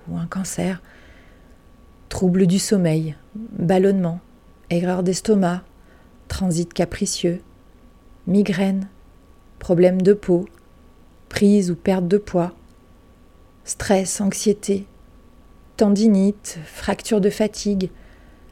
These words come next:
asthme, allergie, problèmes de fertilité. Tous ces problèmes sont révélateurs d'un déséquilibre et vous devez être attentif à ces signaux avant que la situation dégénère.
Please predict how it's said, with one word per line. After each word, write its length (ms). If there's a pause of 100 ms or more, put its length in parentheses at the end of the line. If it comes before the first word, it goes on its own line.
asthme, 400 (100)
allergie, 640 (800)
problèmes 320
de 80
fertilité. 680 (1080)
Tous 160
ces 180
problèmes 600
sont 240
révélateurs 760
d'un 220
déséquilibre 880 (460)
et 100
vous 140
devez 260
être 320
attentif 500
à 60
ces 160
signaux 520 (120)
avant 260
que 140
la 120
situation 720
dégénère. 520